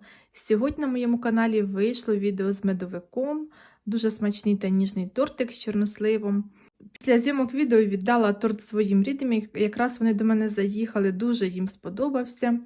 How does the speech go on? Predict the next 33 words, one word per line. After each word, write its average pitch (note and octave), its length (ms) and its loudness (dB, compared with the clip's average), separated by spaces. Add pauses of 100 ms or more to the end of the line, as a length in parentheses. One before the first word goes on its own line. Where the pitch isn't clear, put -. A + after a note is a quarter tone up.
(480)
Ну, C4+ 100 -2
а D4+ 100 2
собі A#3+ 280 -2
залишила G#3 1000 2 (100)
ось A#3 80 -2
такий A3 360 -2
міні-тортик, A#3+ 960 2 (180)
який G3+ 340 2
я A3 60 4
теж A3 240 0
готувала G3+ 500 0
у F#3 120 -4
відео, C4 420 0
робила A#3 380 0
із G3+ 240 -2
залишків A3+ 800 -2
крему A#3+ 400 0
та G#3+ 380 -2
медової G#3 800 2
крихти. G3 560 -6 (1200)
Знаєте, A#3+ 380 -4
полюбляю A#3 500 -2
робити G3+ 360 -2
такі G3+ 240 -8
смаколики, A#3+ 880 -4
е, A3+ 540 0
для G#3 180 0
своєї G3+ 360 0
сім'ї, G3 440 -4
до A3+ 140 -4
кави, A3+ 420 -2
до F#3+ 120 -6
чаю. A3 680 -2